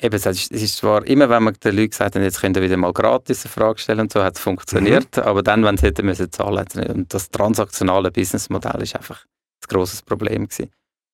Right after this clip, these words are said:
Speaker 1: Und dann ist der C I O von einer grossen, heute noch viel grösseren Schweizer Bank auf uns zugekommen und hat gesagt, „Hure, hure spannend, was ihr macht.“ Und es erinnert mich eigentlich an mein eigenes Problem. Ich weiss, für jedes einzelne Thema, das ich habe, gibt es jemanden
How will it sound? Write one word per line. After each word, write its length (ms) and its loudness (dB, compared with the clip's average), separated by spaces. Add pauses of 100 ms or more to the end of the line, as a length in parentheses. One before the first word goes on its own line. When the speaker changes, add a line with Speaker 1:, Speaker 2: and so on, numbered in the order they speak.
(260)
Speaker 1:
Und 100 2
dann 100 6
ist 160 0
der 60 4
C 200 4
I 200 4
O 160 2
von 260 0
einer 140 2
grossen, 560 2 (300)
heute 160 -2
noch 140 0
viel 180 2
grösseren 520 0
Schweizer 360 0
Bank 320 -2
auf 140 0
uns 240 2
zugekommen 480 0
und 180 -4
hat 120 -6
gesagt, 320 -6 (920)
„Hure, 240 -8 (100)
hure 200 0
spannend, 340 0
was 140 -4
ihr 100 2
macht.“ 360 -2
Und 60 0
es 100 -4
erinnert 380 4
mich 140 0
eigentlich 400 -4
an 120 -2 (180)
mein 220 -2
eigenes 320 -4 (120)
Problem. 440 2
Ich 120 -4
weiss, 300 2
für 100 -4
jedes 720 0
einzelne 480 0
Thema, 300 2
das 220 2
ich 60 -6
habe, 160 2
gibt 320 0
es 100 -2
jemanden 480 -2